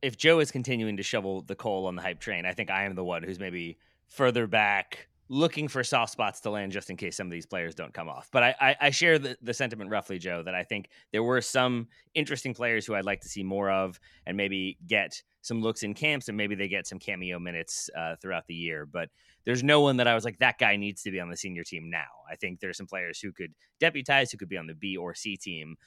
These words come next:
The other interesting wrinkle for me, and, and I'm not sure if this was just a, a me thing or if this is an actual thing, I felt like the way the U S set up defensively was slightly different, uh, I, because I think of the United States, and Joe,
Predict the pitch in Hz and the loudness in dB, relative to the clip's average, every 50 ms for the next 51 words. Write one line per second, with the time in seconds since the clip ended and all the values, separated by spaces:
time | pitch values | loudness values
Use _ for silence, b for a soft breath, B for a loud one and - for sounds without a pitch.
0 | b b b b b b _ 175 123 - - 123 151 170 208 208 190 180 - - | b b b b b b _ -4 -4 0 2 2 4 4 4 2 0 0 -4 -8
1 | _ _ 151 165 156 160 143 - 156 127 117 120 123 - 127 104 - - 98 95 | _ _ -4 -2 -2 -4 -4 -2 -2 0 0 0 -2 -2 -4 -6 -6 -6 -4 0
2 | 117 127 110 92 92 90 92 - - 101 92 92 90 90 92 - - 92 87 85 | 2 2 2 0 -2 -6 -10 -8 -6 -4 -4 -4 -4 -6 -8 -8 -6 -6 -6 -6
3 | 85 85 - 98 101 104 104 92 71 - - 107 101 98 95 95 - - 92 92 | -8 -8 -8 -6 -6 -4 -6 -6 -6 -8 -6 -4 -2 -2 -2 -4 -6 -6 -8 -8
4 | 87 - - - - _ _ 92 107 104 - - 101 95 - - 101 - - 104 | -8 -8 -12 -18 -20 _ _ -10 -8 -8 -8 -10 -12 -12 -10 -12 -14 -10 -8 -6
5 | 92 87 85 82 82 - _ _ _ _ _ _ _ _ _ _ _ _ _ - | -6 -4 -4 -6 -8 -10 _ _ _ _ _ _ _ _ _ _ _ _ _ -6
6 | 98 113 147 175 180 160 185 190 190 165 139 113 107 127 120 117 107 107 107 120 | 2 4 4 4 4 4 2 2 4 2 0 0 -2 -6 -8 -8 -6 -2 -2 0
7 | 123 - - 120 104 95 - 110 92 87 85 b b b b - 143 175 175 - | 0 -2 -2 -4 -6 -4 -4 -4 -4 -6 -8 b b b b 2 4 4 4 2
8 | 233 214 202 190 170 - - 143 139 143 135 131 120 127 131 123 117 - - 127 | 0 2 2 0 0 0 0 0 0 2 2 2 2 2 0 0 0 -2 -2 -2
9 | 117 110 - _ - 101 - - 110 110 107 - 104 82 85 90 85 85 - - | -2 -2 -4 _ -12 -12 -6 -4 -4 -4 -4 -6 -8 -8 -8 -8 -6 -6 -8 -8
10 | - 98 87 85 - 87 87 78 107 98 - - 73 62 _ - 90 92 90 - | -8 -8 -8 -8 -8 -10 -8 -8 -8 -8 -8 -12 -20 -20 _ -12 -10 -10 -10 -10
11 | - - - _ 120 110 - 107 104 117 117 - 135 135 123 120 113 104 - b | -12 -16 -18 _ -14 -14 -14 -10 -10 -10 -2 2 4 4 4 4 0 -4 -8 b
12 | b b b b b - 110 131 165 170 160 156 165 165 165 160 - - 151 139 | b b b b b -4 -2 -2 0 -2 0 0 2 2 2 2 2 0 0 0
13 | 127 - 120 107 123 120 117 104 101 92 | 0 -2 -2 0 2 2 2 2 0 -4